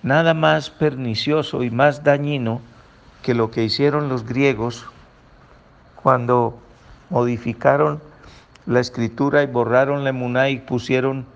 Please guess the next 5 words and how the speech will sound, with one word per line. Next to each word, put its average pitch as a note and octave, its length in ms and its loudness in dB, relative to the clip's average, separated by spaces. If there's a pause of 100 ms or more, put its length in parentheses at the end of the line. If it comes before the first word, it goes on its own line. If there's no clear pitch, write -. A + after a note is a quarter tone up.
(340)
la A2 180 2
fe. C3 400 -2 (2250)
Fides, C#3 680 -2 (480)
y A2 280 -4
entonces B2+ 800 -2